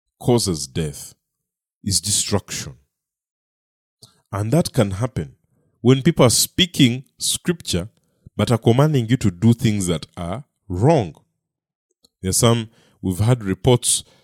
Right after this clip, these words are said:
and we've read news and we've seen all sorts of people coming out to speak on spiritual abuse. For example, a preacher or a spiritual leader comes and says, "I'm going to pray for you,"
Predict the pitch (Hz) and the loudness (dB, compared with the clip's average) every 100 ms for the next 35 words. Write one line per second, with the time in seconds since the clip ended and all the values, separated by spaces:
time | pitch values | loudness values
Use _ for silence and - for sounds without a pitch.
0 | _ - 92 90 98 95 87 87 95 127 | _ -8 -6 -4 -2 -2 -4 -6 0 0
1 | 123 98 107 120 101 95 90 87 - - | 0 -4 -2 0 0 0 -2 -4 -2 0
2 | 143 139 98 82 _ _ _ 110 117 - | 2 0 -2 -10 _ _ _ -2 0 0
3 | 110 - 95 - 104 98 117 107 95 98 | -2 0 -4 -4 -6 -4 -2 -2 2 2
4 | 101 - - 110 - _ _ _ - 120 | 2 -2 -6 -8 -14 _ _ _ 2 2
5 | 113 - 139 131 147 123 110 104 80 - | 2 2 2 4 4 4 0 0 -2 -6
6 | - _ _ - 101 107 113 117 110 65 | -12 _ _ -6 -6 0 2 2 -2 -14
7 | _ _ _ _ _ _ _ _ _ _ | _ _ _ _ _ _ _ _ _ _
8 | 85 - 143 - 90 - _ _ _ _ | -12 -2 -2 0 -4 -4 _ _ _ _
9 | _ _ _ - 117 110 - 123 - 120 | _ _ _ 0 2 2 0 0 4 4
10 | 170 139 69 - _ _ _ _ _ _ | 4 0 -6 -10 _ _ _ _ _ _
11 | _ 151 151 123 113 110 - 147 147 117 | _ -2 0 2 2 2 0 2 2 0
12 | 98 101 117 101 - 120 - 101 98 113 | 0 0 0 -4 -4 -4 0 0 0 -4